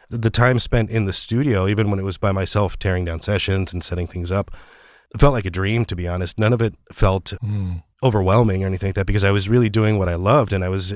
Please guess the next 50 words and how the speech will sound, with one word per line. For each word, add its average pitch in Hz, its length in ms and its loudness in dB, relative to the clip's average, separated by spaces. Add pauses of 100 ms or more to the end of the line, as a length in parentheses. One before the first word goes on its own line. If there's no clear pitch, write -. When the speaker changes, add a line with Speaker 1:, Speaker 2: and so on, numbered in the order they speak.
(160)
Speaker 1:
this 101 160 -4
whole 127 140 4
time 117 240 2
I 104 60 2
was 98 180 -2
learning 107 440 0
from 95 420 -2
all 107 180 2
of 95 120 -2
the, 90 360 -4
the 98 220 -14
great 104 240 -2
staff 151 260 -4
engineers 98 440 -4
that 95 180 -6 (160)
were 92 100 -4
at 87 80 -8
Fantasy, 95 340 -2
but 92 140 2
also 92 400 0 (400)
all 110 140 2
of 95 80 0
the 101 60 0
great 95 180 -4
guest 107 240 -2
engineers 90 460 -2
that 90 160 -4
came 85 240 -4
through, 117 500 4
and 90 120 -2
just 92 200 -4 (140)
seeing 95 280 0
what 107 200 2
they 101 100 0
used 98 260 -2
on 90 120 -2
certain 90 260 -6
instruments 104 520 0
or 90 80 0
how 90 120 0
they 95 120 0
left 95 200 -2
their 92 80 -2
console 104 760 0 (520)
set 104 180 2
up 87 120 -4
from 87 140 -2
their 82 100 -2
mix 101 360 0
or 92 240 -2